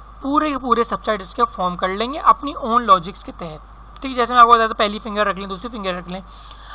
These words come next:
अगर वो बात समझ में आती है, आप उस logic से थ्रू करें, try to create your own logic, ठीक है। ये हमारे पास सिक्सटीन इसके substrates form हो गए, देखिए यहाँ पे सिक्सटीन है, सिक्सटीन। बस ये हमारे पास binary relation था। ये जितने भी set हमने बनाए सिक्सटीन, ये किसके subset हैं?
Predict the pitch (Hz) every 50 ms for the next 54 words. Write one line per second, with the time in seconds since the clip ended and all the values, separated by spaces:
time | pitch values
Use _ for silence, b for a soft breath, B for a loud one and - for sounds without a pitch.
0 | B B 208 208 196 185 220 233 247 247 240 - 247 240 233 233 233 220 220 254
1 | 233 208 196 170 185 190 190 180 190 185 - 262 240 - 254 262 254 254 247 247
2 | 277 277 - B B B B B B B - 262 262 277 311 330 - 370 359 359
3 | 359 359 - - - - - 254 254 262 277 277 247 277 285 285 - - - 240
4 | 226 247 247 226 202 175 170 - 180 151 - - - - - - - - - -
5 | - - - - - - 220 240 - - - - B B B B B B B 226
6 | 254 269 247 226 208 240 254 - - - 262 - - - - 285 294 285 262 -
7 | - 277 - - 202 - - 226 208 202 - - 202 180 175 165 156 147 156 151
8 | 156 - - - - - 190 185 170 180 185 180 180 - - 208 175 - - 202
9 | 214 247 247 - 196 - - - 185 175 147 - - - - - - - - -
10 | - - - - - - - - B B B B B B B B B B B B
11 | B B 226 196 214 240 247 247 240 240 240 247 226 185 190 175 170 180 180 190
12 | 190 185 180 180 170 - 269 294 - 302 294 240 208 220 - - 254 285 302 330
13 | 302 - - 254 226 226 - 220 220 226 214 196 185 190 202 214 208 - 196 -
14 | - 226 214 208 208 202 202 - 202 - - 254 240 233 - - 240 226 233 -
15 | - 247 226 214 185 226 254 277